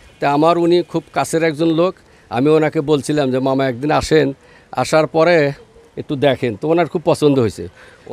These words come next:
তো সেই সুবাদে আজকে উনি আমাকে ফোন দিয়ে বলছেন যে, "মামা একটু আসবো, একটু সময় দেন।" বললাম, "আসেন।" আসার পরেই এই কার্যকলাপ শুরু হয়েছে। আমার, আমার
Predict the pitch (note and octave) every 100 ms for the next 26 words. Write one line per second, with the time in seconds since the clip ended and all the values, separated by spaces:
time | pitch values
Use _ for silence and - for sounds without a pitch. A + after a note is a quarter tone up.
0 | - E3+ E3 E3+ G3 G#3 G#3 G#3 - F3
1 | E3 E3 D#3+ D#3 - D3 D3 C#3+ C3 C#3+
2 | C3+ C3 C3 B2+ D3+ B2+ - F3 D#3 -
3 | - - A2 B2+ C#3+ C#3 B2 D3 D3 F3+
4 | E3+ C#3+ C3+ B2+ - C#3 E3+ - F3+ G#3
5 | G#3 E3 D3+ - - - D3 A#2+ B2 A#2+
6 | A2 - A#2+ A#2 C3 F#3+ G3+ _ _ -
7 | - - B2 C#3+ D3+ - _ A2 B2+ D3
8 | E3